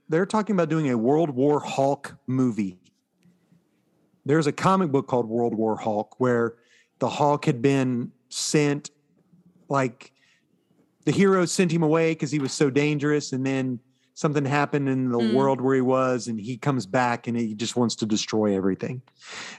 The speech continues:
Speaker 1: But we're getting a She-Hulk T V show,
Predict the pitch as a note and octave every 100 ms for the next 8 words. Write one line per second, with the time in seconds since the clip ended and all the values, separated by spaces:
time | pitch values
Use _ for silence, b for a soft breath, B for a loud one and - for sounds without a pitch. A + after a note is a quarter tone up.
0 | B D3+ D3 C#3+ _ - C#3 C#3 D#3+ F#3
1 | F3 D3+ C#3+ C#3 C3 - _ _ _ _
2 | _ _ _ - - F3+ E3+ D#3+ D3 -
3 | E3 D#3 D3 - A2+ C3